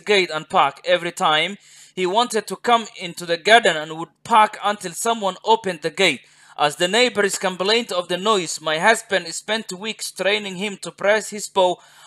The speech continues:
on, uh, on the latch to let himself in. Rex soon became an expert at opening the gate. However, when I was going out shopping last week, I noticed him in the garden near the gate.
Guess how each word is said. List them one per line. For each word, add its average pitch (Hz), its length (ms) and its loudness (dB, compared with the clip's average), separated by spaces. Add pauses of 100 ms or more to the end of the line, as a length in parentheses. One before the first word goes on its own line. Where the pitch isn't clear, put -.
on, 160 200 0
uh, 147 80 -4 (360)
on 156 120 -2
the 156 100 8
latch 139 380 0 (360)
to 170 100 -8
let 196 260 4
himself 214 580 0 (100)
in. 160 320 4 (320)
Rex 180 300 4
soon 226 280 -4
became 208 380 4
an 170 140 -2
expert 185 680 2
at 156 220 -8
opening 202 460 0
the 160 80 0
gate. 151 300 2
However, 160 440 4 (600)
when 160 320 6
I 214 120 6
was 208 300 2
going 220 380 6 (180)
out 214 500 6 (200)
shopping 226 600 -2
last 160 300 -2
week, 220 280 -4 (380)
I 143 140 -4
noticed 156 540 -8
him 180 200 -8
in 165 120 -18
the 165 100 -4
garden 180 640 0
near 170 360 -4
the 156 100 -4
gate. 156 320 0